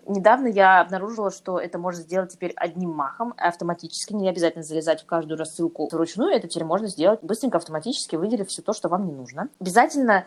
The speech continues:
какие-то важные моменты для вас отключать уведомления или, например, отключать у-, уведомления от некоторых приложений вообще всегда, если они, например, какие-то неважные, ненужные для вас, ничего срочного не несут. Важно также почистить телефон, заметки, фотографии, приложения, подписки.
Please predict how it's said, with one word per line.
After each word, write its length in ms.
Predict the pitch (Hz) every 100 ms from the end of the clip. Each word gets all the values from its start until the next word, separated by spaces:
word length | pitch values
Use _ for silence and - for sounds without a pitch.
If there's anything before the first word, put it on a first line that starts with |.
| -
какие-то 360 | 196 226 214
важные 360 | 190 208 208 185
моменты 380 | 180 180 180 156
для 160 | 165
вас 160 | 180 254
отключать 380 | 233 190 196 190
уведомления 680 | 165 156 160 160 220 330 240
или, 200 | 196 180
например, 380 | 175 175 180 180
отключать 400 | 170 170 190 180
у-, 80 | 160 160 180
уведомления 420 | 180 185 175 165
от 100 | 170
некоторых 320 | 175 165 170
приложений 480 | 175 170 165 165 156
вообще 380 | 156 - 147 147
всегда, 500 | - 269 277 302 339
если 320 | 247 233 220
они, 140 | 214
например, 380 | 202 202 202 190 -
какие-то 260 | 185 185
неважные, 520 | 185 185 190 196 180
ненужные 460 | 170 175 175 165 170
для 140 | 160 160
вас, 200 | 160 160
ничего 240 | 151 170
срочного 400 | 170 170 160 156
не 100 | 156
несут. 400 | 151 - 247 381 _ -
Важно 340 | - 247 214
также 240 | 190 190 -
почистить 460 | 196 190 208 180
телефон, 640 | - 202 175 - 147 185 247 _ -
заметки, 640 | 185 170 240 339 285 277
фотографии, 540 | 214 170 156 214 285
приложения, 600 | 254 180 160 156 196 277 185
подписки. 600 | 170 185 277 - 285